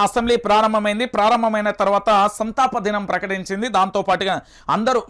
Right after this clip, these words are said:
లాస్య ఆనందిత మరణంపై వారి వారి ఒక అభిప్రాయాన్ని అయితే తెలియజేయడం జరిగింది. ఇక దానితో పాటుగా ఇవాళ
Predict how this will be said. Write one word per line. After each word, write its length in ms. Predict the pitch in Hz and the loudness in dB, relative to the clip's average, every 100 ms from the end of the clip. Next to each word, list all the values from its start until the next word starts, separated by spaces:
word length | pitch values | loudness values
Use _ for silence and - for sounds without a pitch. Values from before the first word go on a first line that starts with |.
| 160 | 0
లాస్య 320 | 208 220 214 | 0 0 -6
ఆనందిత 280 | 196 196 190 180 | -6 -6 -6 -2
మరణంపై 400 | 180 190 180 196 175 190 _ _ - | -2 -4 -6 -6 -6 -10 _ _ -6
వారి 260 | 160 190 190 | 0 2 2
వారి 180 | 190 185 - | 0 -2 -4
ఒక 120 | 170 185 | -2 2
అభిప్రాయాన్ని 560 | 180 233 247 247 220 196 | 2 0 -2 0 0 -2
అయితే 140 | - 202 | -4 -6
తెలియజేయడం 480 | 180 180 160 160 170 | -6 -4 -2 -2 -2
జరిగింది. 280 | 147 110 107 - _ _ - | -6 -6 -14 -18 _ _ -4
ఇక 160 | 214 233 202 220 175 | 0 2 4 2 2
దానితో 320 | 233 269 269 247 | 0 0 0 2
పాటుగా 320 | 233 226 226 180 170 - | 2 2 2 0 -4 -10
ఇవాళ 240 | 160 190 | -2 0